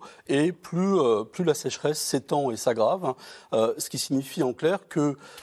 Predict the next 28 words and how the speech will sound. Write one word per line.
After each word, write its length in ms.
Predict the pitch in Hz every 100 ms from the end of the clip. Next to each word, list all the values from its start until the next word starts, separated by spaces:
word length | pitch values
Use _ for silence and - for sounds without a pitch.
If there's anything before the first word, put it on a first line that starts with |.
| -
ce 200 | - -
ne, 120 | 143 151
ce 160 | - 143
ne 40 |
sont 260 | 135 156 143
pas 160 | 190
les 160 | 190 127
précipitations 1080 | 110 - - 185 - 180 - 156 - 160 139 _ _ _ _ _
qui 100 | -
comptent 300 | 120 165 160
le 60 | 127
plus 460 | - 180 175 - - - _ -
dans 100 | 117
le 100 | 117
développement 420 | 123 131 135 131
futur 300 | - 139 143
des 80 | 123
sécheresses, 520 | 123 - 160 208 - _ -
mais 60 |
c'est 140 | 123 127
l'élévation 440 | 131 165 160 -
des 80 | 170
températures. 580 | 135 120 113 - 107 - _ - - _
Or, 160 | 143 147
on 60 |
le 60 | 127
sait 160 | - 117
bien, 320 | 120 175